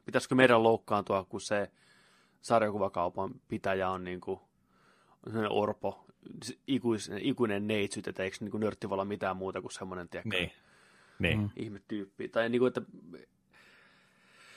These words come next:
Speaker 1: Siis, jos mä, mä ymmärtäisin, jos Apu hahmona olisi niinku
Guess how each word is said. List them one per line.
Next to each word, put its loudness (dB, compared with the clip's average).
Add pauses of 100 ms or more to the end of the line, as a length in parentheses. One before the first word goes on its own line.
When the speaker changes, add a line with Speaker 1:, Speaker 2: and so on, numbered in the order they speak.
(280)
Speaker 1:
Siis, 2 (260)
jos 0
mä, 6
mä 4
ymmärtäisin, 6
jos 0
Apu 4
hahmona 6
olisi -2 (540)
niinku -4